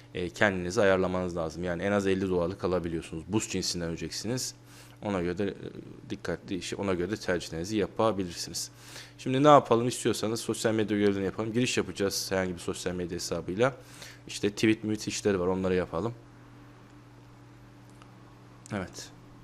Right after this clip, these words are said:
View tweet, tweet'i görüntüledik, tamam. Ee,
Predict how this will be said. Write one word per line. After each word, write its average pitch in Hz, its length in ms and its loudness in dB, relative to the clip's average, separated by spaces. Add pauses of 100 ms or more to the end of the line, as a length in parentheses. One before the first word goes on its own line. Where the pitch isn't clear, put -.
(1160)
View 104 340 2
tweet, 90 260 -4
tweet'i 110 320 -2
görüntüledik, 87 760 -2
tamam. 82 360 -6 (2000)
Ee, 85 560 -2